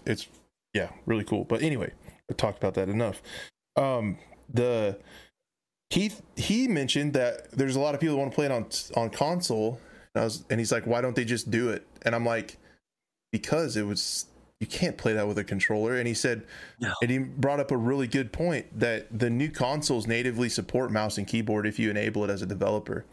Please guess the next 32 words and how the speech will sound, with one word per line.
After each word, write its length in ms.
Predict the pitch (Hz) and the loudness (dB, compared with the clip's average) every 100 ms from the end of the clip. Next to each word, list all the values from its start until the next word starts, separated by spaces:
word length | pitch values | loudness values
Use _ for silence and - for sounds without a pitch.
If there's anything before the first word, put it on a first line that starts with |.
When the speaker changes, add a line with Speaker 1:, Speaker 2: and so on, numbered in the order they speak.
| - _ _ - | -20 _ _ 0
Speaker 1:
So 120 | 123 | 0
they 220 | 113 135 | 2 2
could 180 | 147 143 | 2 0
just 300 | 117 131 - - - | 0 0 -4 -12 -2
put 180 | 156 | 0
Tarkov 480 | - 131 135 143 135 | 2 0 2 0 2
on 180 | 120 113 | 0 0
console. 480 | 92 143 151 120 117 | 0 0 2 2 2
It's 120 | 120 | 0
a 40 | |
C 220 | 107 120 117 | -2 -2 0
P 120 | 123 123 | 0 0
U, 40 | 113 | 2
Speaker 2:
Oh, 220 | 311 330 | 2 2
Speaker 1:
G 60 | 113 | 2
P 40 | |
U, 60 | 110 | 2
Speaker 2:
that's 160 | 107 113 | 2 2
Speaker 1:
right? 60 | - | 2
Speaker 2:
true. 260 | 311 139 - - | 0 0 -4 0
Speaker 1:
And 140 | 127 | 2
they 100 | 131 | 2
could 120 | 131 | 2
Speaker 2:
Yeah. 60 | 127 | 0
Speaker 1:
require 400 | 127 - 117 113 | 0 2 2 0
you 60 | 117 | 0
to 60 | |
use 200 | 117 113 | 0 2
a 60 | 113 | 2
mouse 260 | 110 117 | 0 0
and 100 | 143 | -2
keyboard. 440 | 131 160 147 95 | -2 0 0 -2